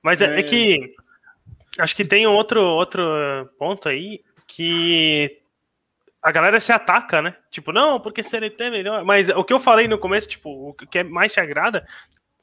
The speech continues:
Speaker 1: um pouco é real, porque, tipo, eu trabalho como C L T e eu não tenho vontade de trabalhar como P J. Tipo, "Ah, eu sei que eu vou ganhar um pouco menos ali no, no bruto e tal." Mas, cara, eu prefiro pagar pra alguém ir lá e fazer toda a parte de, de imposto, sabe? Eu tô pagando pra galera f-, resolver as tretas pra mim, tá ligado?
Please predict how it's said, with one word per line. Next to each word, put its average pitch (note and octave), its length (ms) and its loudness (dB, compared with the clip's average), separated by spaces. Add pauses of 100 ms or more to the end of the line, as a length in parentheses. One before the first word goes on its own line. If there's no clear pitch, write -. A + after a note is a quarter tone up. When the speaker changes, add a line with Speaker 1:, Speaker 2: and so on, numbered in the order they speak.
Speaker 1:
um E3+ 100 -10
pouco A3+ 240 -2
é A#3 40 2
real, E3+ 260 2
porque, G3+ 400 0 (840)
tipo, - 340 -8
eu G#3 400 0 (120)
trabalho F3+ 300 2
como F#3 160 -6
C F#3 140 -4
L D#3+ 100 -4
T A3+ 240 -2
e G3+ 80 -2
eu A3 80 0
não D4+ 120 -4
tenho B3+ 240 -2
vontade F3+ 260 -2
de D3 80 -8
trabalhar D3+ 260 -2
como D3+ 160 -14
P D3+ 120 -4
J. B2 400 -8
Tipo, - 240 -12
"Ah, A#3+ 260 4
eu E3+ 100 4
sei G#3+ 220 -2
que G#3 100 -2
eu E3 60 2
vou E3 140 -6
ganhar D#3+ 360 0
um D3 80 0
pouco - 320 -14
menos D#3+ 380 -6
ali C#3+ 180 -4
no, C#3 200 -6
no C3+ 180 -12
bruto F3 480 -4
e - 20 -20
tal." E3+ 160 -6 (180)
Mas, B3+ 100 -8
cara, B3 160 4
eu A3+ 40 2
prefiro A#3+ 320 2
pagar F#3 720 0 (120)
pra G3 120 2
alguém F3+ 480 -2
ir D3+ 60 -2
lá D#3+ 200 0
e F#3 40 -2
fazer D3+ 260 -8
toda - 200 -6
a - 20 -2
parte E3+ 360 -4
de, C3 280 -16
de C3 80 -16
imposto, E3 680 -14
sabe? E3+ 260 -2
Eu F3+ 100 0
tô A#3+ 120 -2
pagando C4+ 420 2
pra C#4 140 0
galera B3 320 2
f-, B3 120 -2
resolver A3+ 320 2
as B3+ 100 0
tretas B3+ 300 -2
pra A#3+ 140 -4
mim, A3 180 -10
tá C#3+ 120 -12
ligado? D3 300 -10